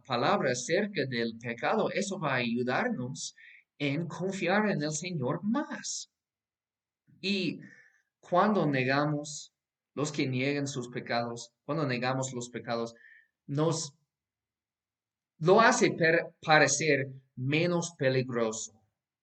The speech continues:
el pecado. Y también lo hace parecer menos santo al Señor, a Dios. Y no queremos hacer eso porque Dios es santo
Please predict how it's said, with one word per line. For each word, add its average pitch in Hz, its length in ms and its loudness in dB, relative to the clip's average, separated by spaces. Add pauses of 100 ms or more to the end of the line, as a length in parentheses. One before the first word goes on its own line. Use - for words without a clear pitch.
(220)
el 123 160 -2
pecado. 95 560 -6 (240)
Y 147 160 -4
también 185 420 2
lo 143 160 4
hace 151 300 0
parecer 123 640 0 (320)
menos 156 580 0
santo 135 640 -2 (260)
al 120 180 -4
Señor, 127 720 -4 (240)
a 117 140 -12
Dios. - 600 -2 (280)
Y 143 100 -2
no 156 200 0
queremos 170 500 2
hacer 175 380 -2
eso 123 300 -4
porque 127 360 -6
Dios 151 480 -2
es 147 400 -4
santo 123 540 -6